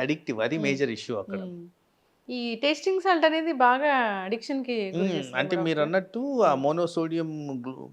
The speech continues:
Speaker 1: glutamate
Speaker 2: గ్లూటమేట్.
Speaker 1: అది,
Speaker 2: మ్మ్.
Speaker 1: అది దానివల్ల కూడా టేస్ట్ ఒకటి ప్లస్
Speaker 2: మ్మ్.
Speaker 1: సోడియం అంటేనే అదే కదా,
Speaker 2: అవును.
Speaker 1: సాల్ట్ అడిక్టివ్గా
Speaker 2: మ్మ్.
Speaker 1: పనిచేస్తుంది. అందుకోసం అది పాయిజనస్ సబ్స్టెన్స్ గానే పనిచేస్తుంది
Speaker 2: మ్మ్.
Speaker 1: మనకి.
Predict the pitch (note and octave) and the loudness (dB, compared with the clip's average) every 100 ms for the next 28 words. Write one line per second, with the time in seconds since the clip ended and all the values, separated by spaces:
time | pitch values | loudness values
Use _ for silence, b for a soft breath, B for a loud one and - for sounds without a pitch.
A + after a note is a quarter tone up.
0 | B2+ C3 G3 A3+ A3+ G3+ D3+ F3+ E3+ - | -8 -8 -4 -2 -2 0 -2 -4 -8 -8
1 | G#3 F#3+ F#3+ D3+ E3 D#3 D3+ E3+ F3 F#3 | -8 -6 2 2 2 2 0 0 0 0
2 | F#3+ G3 G#3+ F3+ - E3+ F3 G3+ F#3+ G3 | 0 2 2 0 0 0 2 2 2 -2
3 | C4 B3 G#3 - F3+ D3 A2+ G#2 F#2+ F3+ | -2 -2 -2 -2 -2 -2 -2 -6 -6 -4
4 | A#2+ D#3 F#3+ F3 G3 E3+ D#3+ D3 A#2+ E3+ | -2 0 0 -2 0 0 -2 -2 -4 -4
5 | F#3+ C3 D3+ C#3+ - B2+ B2+ B2+ C#3 A2+ | 0 2 2 0 -8 -4 -4 -4 -6 -4
6 | C#3 B2+ B2 G#2 F#2 E3 G2 F#2 G#2+ _ | -4 -4 -4 -4 -8 -8 -14 -18 -20 _
7 | b b b - E3+ D3+ E3+ F#3 F3+ D#3 | b b b -14 -12 -6 -6 -4 -8 -6
8 | C#3+ C3+ B2 C3 C3+ D3 C#3 B2+ - B2 | -6 -6 -2 -2 0 -4 -4 -6 -6 -12
9 | A#2 A2+ A#2 D#3+ C3 G#2+ G2+ - G#2+ F3+ | -10 -10 -8 -6 -6 -8 -16 -16 -14 -14
10 | F3 F3 | -14 -18